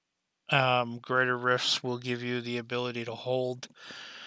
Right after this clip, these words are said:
like, eleven, twelve hundred blood shards at a time or something like that. Uh, I might be wrong on that,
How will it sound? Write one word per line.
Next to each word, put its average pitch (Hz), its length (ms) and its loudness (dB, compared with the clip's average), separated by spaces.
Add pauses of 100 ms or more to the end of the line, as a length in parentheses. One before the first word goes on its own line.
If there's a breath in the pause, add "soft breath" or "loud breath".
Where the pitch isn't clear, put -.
(640 loud breath)
like, 127 200 -2
eleven, 120 400 -2
twelve 123 280 -4
hundred 120 240 -6
blood 117 200 -6
shards 123 300 0
at 117 80 0
a 117 60 -4
time 120 320 -2
or 113 60 -6
something 127 220 -4
like 127 140 -6
that. 131 260 0 (2500 loud breath)
Uh, 139 380 12 (260 loud breath)
I 156 140 12
might 143 220 10
be 127 100 -4
wrong 113 260 -4
on 104 180 -10
that, - 200 -12